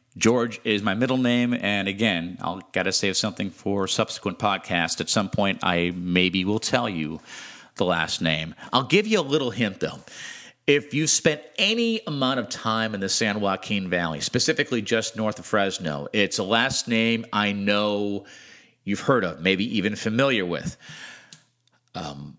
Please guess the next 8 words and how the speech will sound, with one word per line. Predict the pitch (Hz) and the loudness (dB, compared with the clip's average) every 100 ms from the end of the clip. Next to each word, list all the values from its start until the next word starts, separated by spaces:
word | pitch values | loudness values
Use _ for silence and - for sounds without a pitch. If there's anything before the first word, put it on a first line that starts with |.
| _ | _
when | - 107 107 104 | -2 0 2 0
my | 98 | 0
dad | 85 117 120 135 117 104 | 2 2 4 2 -2 -2
moved | 101 92 92 92 101 | 0 0 -2 -6 -12
from | - - 107 95 92 90 113 | -14 -4 -2 0 -2 -4 -2
Illinois | 107 101 98 98 98 98 - | 0 0 0 0 0 -2 -4
to | - 110 98 98 | -2 0 0 -2
California, | - 107 104 - 110 110 101 85 76 | 0 0 0 -4 0 0 0 -2 -4